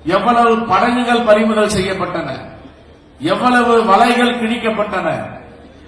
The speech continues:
எவ்வளவு மீனவர்களை அடித்து துன்புறுத்தினார்கள், எவ்வளவு மீனவர்களை படுகொலை செய்தார்கள், எவ்வளவு மீனவர்களை இலங்கையிலே சிறைபிடித்து தண்டனை வாங்கி கொடுத்தார்கள். இதையெல்லாம் பட்டியலிட்டால்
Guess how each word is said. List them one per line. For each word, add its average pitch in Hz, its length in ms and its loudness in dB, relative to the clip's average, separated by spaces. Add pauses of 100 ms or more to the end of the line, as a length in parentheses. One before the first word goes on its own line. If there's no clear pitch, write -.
(120)
எவ்வளவு 247 520 0
மீனவர்களை 240 800 2
அடித்து 233 420 2
துன்புறுத்தினார்கள், 220 1120 2 (680)
எவ்வளவு 254 500 2
மீனவர்களை 240 680 2
படுகொலை 233 460 4
செய்தார்கள், 208 640 2 (600)
எவ்வளவு 247 580 2
மீனவர்களை 240 680 2 (400)
இலங்கையிலே 240 680 0
சிறைபிடித்து 240 840 -4 (840)
தண்டனை 262 480 2
வாங்கி 240 280 2
கொடுத்தார்கள். 202 680 0
இதையெல்லாம் 185 480 -2
பட்டியலிட்டால் 208 880 0